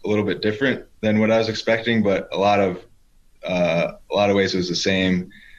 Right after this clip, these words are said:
Um, it's a totally different experience to go to a world championship event like that, um, whereas a lot of local races, um, you're, you're off by yourself a lot of the day. Um, whereas in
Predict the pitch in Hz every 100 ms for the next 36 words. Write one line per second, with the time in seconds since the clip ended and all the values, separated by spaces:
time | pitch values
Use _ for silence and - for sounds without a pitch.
0 | - - 90 90 87 85 82 - - -
1 | 107 101 92 98 95 98 87 - 95 95
2 | 95 92 - 90 95 95 95 87 - _
3 | _ - 92 87 90 92 92 95 90 95
4 | 87 95 92 101 80 95 98 104 98 -
5 | - - - - _ - 92 90 87 85
6 | 80 - 85 90 90 - - - - -
7 | - 95 90 92 95 95 95 92 87 95
8 | 90 - - - 82 85 80 78 73 71
9 | - _ - _ _ _ _ _ 80 87
10 | 85 - - 87 90 87 95 85 - 95
11 | 92 90 92 92 90 92 92 92 92 -
12 | 76 85 80 73 71 73 _ _ - _
13 | - 92 92 90 90 87 85